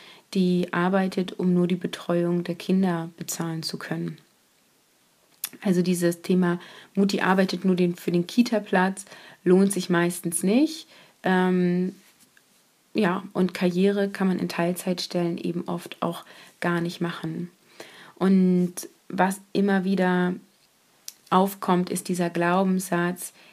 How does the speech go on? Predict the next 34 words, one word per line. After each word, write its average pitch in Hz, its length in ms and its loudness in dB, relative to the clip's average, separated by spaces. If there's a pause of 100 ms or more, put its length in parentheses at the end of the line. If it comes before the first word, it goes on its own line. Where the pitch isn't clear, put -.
(140)
wenn 180 160 4
ich 180 140 2
jetzt 226 260 0
ein 196 120 2
paar 180 140 -2
Jahre 175 260 -2
draußen 175 460 -2
bin, 170 360 0 (200)
dann 175 180 0
war's 175 240 0
das - 220 -6
auch - 200 -8
mit 165 180 -8
der 165 80 -8
Karriere. 160 640 -8 (600)
Und 180 140 2
das 220 180 6
macht 208 220 -2
einen 196 100 0
unglaublich 202 760 4
großen 185 420 0
Druck 220 480 0
und 190 160 2
motiviert 180 760 0
uns 185 360 -4
eben, 180 480 -2
alles 180 320 0
irgendwie 196 400 0
unter 180 220 -4
einen 175 200 -2
Hut 240 220 0
zu 220 160 -6
kriegen. 208 1040 -6 (480)
Und, 180 380 2